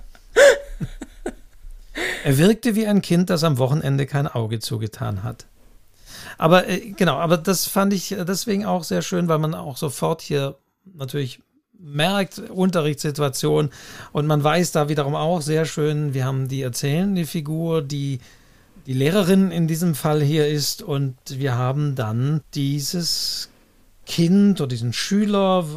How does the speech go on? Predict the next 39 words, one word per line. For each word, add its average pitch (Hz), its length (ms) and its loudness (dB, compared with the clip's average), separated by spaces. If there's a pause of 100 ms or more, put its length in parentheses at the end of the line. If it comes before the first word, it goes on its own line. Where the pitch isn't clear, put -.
(160)
Schülerin, 156 1000 -2
ja, 147 180 -6
oder 139 100 -2
diesen 127 180 -2
Schüler, 196 340 0 (380)
also, 147 260 -2
und 147 320 -4
was, 143 160 -2
und 156 180 -2
irgendwas 160 280 0
stimmt 139 300 -2
da 117 120 -2
nicht, 135 300 -4
und 127 120 -2
das 131 160 -6
finde - 760 -8
ich 143 340 -8
mit 135 300 -6 (400)
dieser 131 180 0
sehr 143 300 4
schönen, 156 680 2 (400)
sie 123 160 -10
beobachtet 147 640 -2
ihn 147 260 -2
und 131 140 0
da - 20 0
ist 170 380 -2
irgendetwas, 156 800 -2
was 135 140 -2
sie 151 100 -4
veranlasst, 139 560 -2
da 143 40 0
hinzuschauen. 135 800 -2
Also 127 180 -2
was 127 200 -6
ist 143 160 -4
es? 139 180 -4
Ist 147 140 -4
es, 135 220 -4